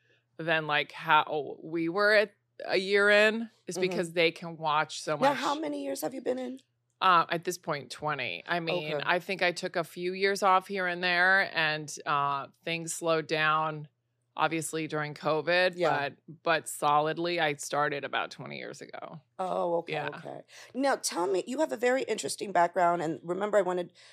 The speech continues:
Speaker 2: told you earlier, I wanted to question you about, your mother is from, ca-, say it for me, 'cause
Speaker 1: From, well, she's from a very small town right outside of Barcelona,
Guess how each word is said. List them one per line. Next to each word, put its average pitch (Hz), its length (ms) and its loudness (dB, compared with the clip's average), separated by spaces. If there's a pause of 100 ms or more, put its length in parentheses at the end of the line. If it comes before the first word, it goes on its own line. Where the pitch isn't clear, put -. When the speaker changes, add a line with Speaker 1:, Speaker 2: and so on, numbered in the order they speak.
Speaker 2:
told 190 260 0
you 180 120 0
earlier, 170 360 0
I 160 60 0
wanted 175 320 -2
to 170 100 2
question 180 600 -4
you 175 160 -2
about, 160 360 0 (220)
your 208 260 0
mother 233 600 -4
is 185 260 -4
from, 170 560 -6 (480)
ca-, - 80 -18 (320)
say - 300 -6
it - 80 -6
for 226 160 -2
me, 214 140 -4
'cause - 20 -6
Speaker 1:
From, 233 260 4
well, 233 100 6
she's 233 220 -4
from 254 180 0
a 233 80 0
very 208 400 0
small 190 600 0
town 151 600 -2
right 170 260 2
outside 180 340 2
of 156 80 0
Barcelona, 143 760 -2